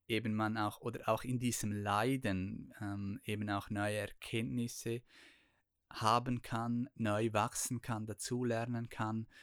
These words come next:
Und das ist wirklich auch Leben. Wir haben noch andere Dinge aufgeschrieben, auch,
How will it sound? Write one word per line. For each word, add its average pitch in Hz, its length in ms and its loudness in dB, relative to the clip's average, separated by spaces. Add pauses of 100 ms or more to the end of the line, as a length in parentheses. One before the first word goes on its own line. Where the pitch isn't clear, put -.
(140)
Und 101 240 -2
das 104 280 2
ist - 440 -8
wirklich 107 440 -4
auch 107 360 0
Leben. 117 720 0 (800)
Wir 117 200 -2
haben 117 200 2
noch 117 180 -2
andere 120 600 0 (360)
Dinge 120 480 2
aufgeschrieben, 120 800 -2
auch, 110 380 -2